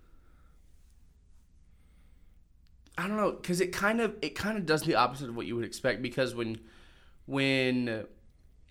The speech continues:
when she sa-, it says, "I love you," and he goes, "I know," you would think it'd be like, "Wow, what a douchebag." Like, imagine saying that. But, like, it ha-, it does, it is weirdly,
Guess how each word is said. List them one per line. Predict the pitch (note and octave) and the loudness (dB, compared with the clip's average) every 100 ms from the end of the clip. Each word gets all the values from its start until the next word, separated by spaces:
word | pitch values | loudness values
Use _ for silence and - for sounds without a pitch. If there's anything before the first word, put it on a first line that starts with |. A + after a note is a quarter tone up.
| - - - - - | -20 -20 -20 -20 -4
when | C3+ | -2
she | C3 - | 0 -2
sa-, | D#3+ D#3+ D#3 | 0 2 2
it | - C#3 - | 2 0 -2
says, | - C3+ C3 | 0 2 4
"I | B2+ | 4
love | B2 A2 | 4 0
you," | A2 G#2 | 0 -2
and | E2 A#2 | -2 -4
he | A#2+ | -2
goes, | A2+ A2 - | -2 -2 -2
"I | A2 A2 | 0 0
know," | A2 G#2+ G2 E2+ - - - - - - - - - | 0 0 -2 -4 -12 -20 -20 -20 -20 -20 -20 -20 -6
you | C#3 C#3 | 0 0
would | C#3 | 0
think | D#3 D3+ | 0 2
it'd | C#3 | 4
be | B2+ | 4
like, | B2 G#2+ G#2 - | 6 4 0 4
"Wow, | A#2+ B2 A2+ G#2 - - | 8 10 8 2 -4 -2
what | B2+ D#3 | 2 2
a | |
douchebag." | C3+ B2+ B2+ - A2+ G#2 F#2+ G2+ - - | 2 0 0 2 2 2 0 -8 -20 -16
Like, | A#2 A2+ A2+ | -4 -2 -2
imagine | G#2 C3 C3 D3 D3+ C#3+ | -4 0 2 2 0 -2
saying | B2+ A#2 A2+ A2 | 0 0 0 -2
that. | F#2+ F2 - - - - - - | -2 -4 -12 -20 -20 -20 -20 0
But, | E3 | 4
like, | F3 D#3+ - | 6 4 2
it | C#3+ C#3+ | -2 -2
ha-, | C#3+ C3+ C#3+ - | 2 4 4 2
it | D#3 D3 C3 | -2 -2 -2
does, | D3 D3+ E3+ D3 - - - - - - - - - - - - - - - - - | 2 4 4 0 -6 -12 -18 -20 -20 -20 -20 -20 -20 -20 -20 -20 -20 -20 -20 -12 -4
it | D#3 | -2
is | A#2+ E3+ E3 | 2 4 4
weirdly, | C#3 C#3+ D3 C3 C3 A#2 | 2 2 2 0 0 0